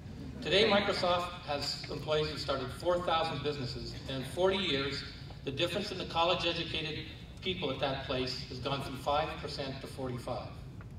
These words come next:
This disc cost billions to create the first copy, cents to produce the second. Innovation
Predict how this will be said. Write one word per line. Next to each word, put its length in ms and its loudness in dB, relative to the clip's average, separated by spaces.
This 220 8
disc 280 6
cost 320 4
billions 400 4
to 60 -6
create 300 -2
the 80 -4
first 320 -2
copy, 320 -6
cents 460 2
to 80 -4
produce 420 -4
the 80 -6
second. 320 -6
Innovation 680 4